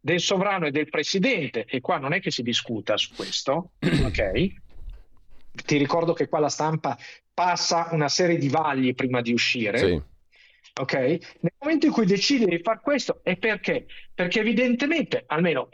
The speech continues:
Speaker 1: questa è l'interpretazione che do io, ok? Poi libero di essere smentito, ma hanno forse l'impressione di non venire ascoltati nel momento in cui danno i loro messaggi, e questa impressione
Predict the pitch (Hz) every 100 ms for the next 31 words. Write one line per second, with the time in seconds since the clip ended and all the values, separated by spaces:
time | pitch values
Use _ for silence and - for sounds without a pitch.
0 | - 175 185 233 220 202 185 185 170 180
1 | 170 185 196 180 165 170 185 220 165 107
2 | - _ 135 139 156 123 175 190 - -
3 | 165 180 156 - _ - - - _ -
4 | 131 170 180 165 143 147 - 170 170 240
5 | 240 185 - - - - - 175 233 233
6 | 202 226 226 202 - 254 185 - 180 202
7 | 190 233 - - 247 269 277 302 294 -
8 | - - 165 208 233 233 233 240 202 180
9 | - 254 254 262 269 277 - 262 202 202
10 | 226 240 262 226 247 180 202 240 185 170
11 | 160 151 - 247 208 135 131 107 - -
12 | - - - 175 196 196 190 - - -
13 | 165 165 165 226 220 254 254 - 233 226
14 | 240 262 294 - - -